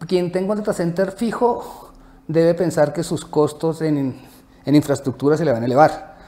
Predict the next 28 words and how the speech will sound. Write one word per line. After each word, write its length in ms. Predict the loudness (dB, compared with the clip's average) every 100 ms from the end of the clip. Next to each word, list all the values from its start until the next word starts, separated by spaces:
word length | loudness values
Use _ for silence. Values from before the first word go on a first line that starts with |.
| -8
No 200 | 0 2
así 280 | 2 2 0
a 140 | 0
quien 160 | -4 -6
tenga, 800 | -4 -4 -2 0 0 -2 -6 -14
eh, 200 | -14 -14 -16 -12
infraestructura 500 | -10 -10 -8 -6 -4
en 60 |
la 80 | -2
nube 340 | 2 2 2 -2 -12 -20 -6
o 180 | -2 0
en 60 |
un 100 | -2
colocation. 560 | 0 0 6 6 6 -4 -14 -20 -20 -20 -20 -20 -20 -20 -20 -20 -20 -20 -20 -20 -20 -20 0
Los 160 | 4 6
centros 200 | 4 6
de 60 |
datos 180 | 6 6
físicamente 460 | 0 0 0 0 0
localizados 520 | 4 2 4 2 2
tienen 200 | 0 0
su 80 | 0
gran 220 | 2 2
ventaja 400 | 2 2 2 2
para 100 | 0
los 160 | -2
clientes 320 | -2 -4 -4 -6
corporativos. 680 | -4 -2 0 2 2 0